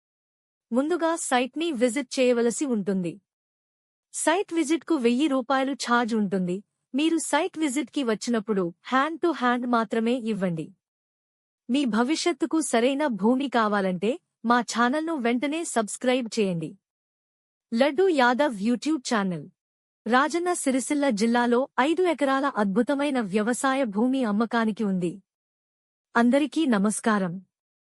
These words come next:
మన ఛానల్లోకి స్వాగతం. ఇవాళ మనం చూసే ల్యాండ్ ఓపెన్ మార్కెట్లో చాలా మంచి అవకాశం. ఈ భూమి రాజన్న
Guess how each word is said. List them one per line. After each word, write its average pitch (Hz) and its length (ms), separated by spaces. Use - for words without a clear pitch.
మన 302 180
ఛానల్లోకి 285 680
స్వాగతం. 185 520
ఇవాళ 269 260
మనం 247 180
చూసే 254 260
ల్యాండ్ 254 320
ఓపెన్ 254 360
మార్కెట్లో 220 480
చాలా 240 260
మంచి 262 320
అవకాశం. 185 520
ఈ 311 40
భూమి 330 380
రాజన్న 262 360